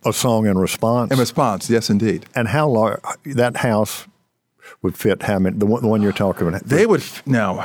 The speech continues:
Speaker 2: I've heard accounts of sixty, seventy getting in there. I don't know how it was possible, but typically it's maybe twenty. <laughs> And, um, but this was their entertainment, you know,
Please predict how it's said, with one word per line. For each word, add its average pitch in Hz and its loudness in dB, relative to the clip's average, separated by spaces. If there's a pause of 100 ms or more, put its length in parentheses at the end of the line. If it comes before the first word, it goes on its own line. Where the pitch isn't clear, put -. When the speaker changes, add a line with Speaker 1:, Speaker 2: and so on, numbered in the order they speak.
(200)
Speaker 2:
I've 113 -4
heard 113 0
accounts 107 -2
of 92 -2
sixty, - -8
seventy 120 2
getting 95 0
in 92 2
there. 92 0
I 95 0
don't 101 0
know 95 0
how 104 2
it 98 0
was 87 -4
possible, 113 0 (300)
but 110 -2
typically 151 0
it's - -8 (140)
maybe 147 2
twenty. 156 -2 (240)
<laughs> - -6
And, 113 2
um, 98 0
but 101 -2
this 202 0
was 156 0
their 123 2 (800)
entertainment, 113 0 (480)
you 113 0
know, 87 0